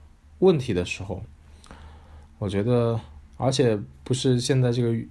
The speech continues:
袁八元吗？被大家说成渣男，然后又把什么聊天记录曝光啊，什么之类的。嗯，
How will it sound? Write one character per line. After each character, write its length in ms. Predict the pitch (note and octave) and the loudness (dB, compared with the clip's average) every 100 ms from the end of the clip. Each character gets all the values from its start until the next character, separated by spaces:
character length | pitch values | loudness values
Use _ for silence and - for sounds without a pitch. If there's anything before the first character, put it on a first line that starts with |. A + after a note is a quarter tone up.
| - - - | -16 -20 -8
袁 180 | - G#2+ B2 | 0 2 4
八 160 | C3+ | 4
元 180 | C3 A2 | 4 2
吗？ 340 | A#2+ A#2 A#2 B2+ - | 0 0 -2 -4 -8
被 160 | - A#2 | -2 2
大 120 | A#2 | 2
家 120 | A2+ | 2
说 160 | B2 B2+ | 0 -2
成 240 | B2 A#2+ | 0 -2
渣 260 | A#2+ A#2+ B2+ | 0 0 2
男， 340 | B2+ A2 G#2 | 0 0 -2
然 140 | A#2 A2 | -2 -2
后 160 | B2+ | -2
又 80 | A#2+ | -2
把 160 | A2+ A2 | 0 -2
什 160 | A2+ | -2
么 220 | A2 A2 B2+ - - - | -2 -4 -6 -12 -20 -6
聊 140 | A#2 A2+ | 0 0
天 220 | C3 B2+ | 2 2
记 160 | B2+ B2+ | 2 2
录 140 | B2 | 2
曝 280 | A#2+ C3 A2 | 2 2 2
光 360 | G#2+ B2 B2 | 2 0 2
啊， 340 | A#2 A2 A2 A#2 | -2 -2 -2 -2
什 140 | G#2+ | -4
么 80 | G#2+ | -6
之 160 | - C3 | 0 2
类 260 | C3+ C3 | 4 2
的。 180 | G2+ E2 - - - - - - - - - - | 0 -4 -10 -20 -20 -20 -20 -20 -20 -20 -14 -2
嗯， 680 | C#3 C3+ B2+ B2 B2 B2+ | 0 2 2 2 0 0